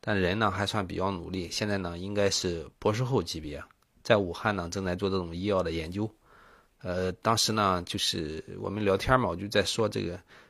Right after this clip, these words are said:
你们研究这一块儿是否就是有什么方向，还是需要什么新技术等等等。他还讲到，他们只要研究出成果来，很快就能转化成很大的这种利润。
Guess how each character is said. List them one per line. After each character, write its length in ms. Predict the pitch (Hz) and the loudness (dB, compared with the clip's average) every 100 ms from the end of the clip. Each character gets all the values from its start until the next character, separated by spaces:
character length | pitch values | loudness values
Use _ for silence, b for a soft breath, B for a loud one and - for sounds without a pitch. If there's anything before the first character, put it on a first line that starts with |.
| b | b
你 100 | 87 | -4
们 140 | 101 | 0
研 160 | 98 95 | 2 2
究 100 | 120 | 2
这 100 | 117 | 2
一 80 | 104 | 2
块 240 | - - | 2 4
儿 80 | 95 | 4
是 240 | - - | 4 -2
否 400 | 110 - 87 85 92 | -2 0 -2 -2 -6
就 120 | 90 | -8
是 140 | - | -6
有 140 | 90 85 | -8 -8
什 100 | 98 | -8
么 80 | 95 | -2
方 240 | - 113 | 0 0
向， 240 | 113 101 | 2 -2
还 160 | 92 98 | -2 -6
是 80 | 95 | -6
需 180 | - 104 | -2 0
要 60 | |
什 100 | 92 | 0
么 60 | 95 | -4
新 220 | - 110 | -6 -6
技 140 | 107 104 | -4 -6
术 120 | 90 | -6
等 160 | 87 | -8
等 140 | 85 85 | -8 -8
等。 100 | 82 - b b b | -12 -16 b b b
他 140 | - | 2
还 80 | 113 | 2
讲 180 | 98 87 | 4 0
到， 100 | 82 | -2
他 200 | - - | -4 -2
们 140 | 143 | 0
只 320 | 135 - - 98 | -2 -2 0 4
要 160 | 127 | 6
研 180 | 110 92 | 6 2
究 80 | 95 | -2
出 160 | - | -4
成 220 | 98 92 87 | -6 -6 -6
果 120 | 80 | -6
来， 180 | 73 - | -6 -12
很 220 | - 98 | -8 -6
快 180 | 90 147 | 2 2
就 100 | 107 | 2
能 200 | 90 90 | -2 -6
转 160 | - 92 | -4 -6
化 160 | - 98 | -4 -6
成 220 | - 95 | -6 -10
很 240 | - 87 | -8 -4
大 160 | 87 98 | 0 0
的 100 | 85 | 0
这 60 | |
种 220 | 87 90 87 | -8 -10 -6
利 100 | 107 | -4
润。 160 | 80 | -6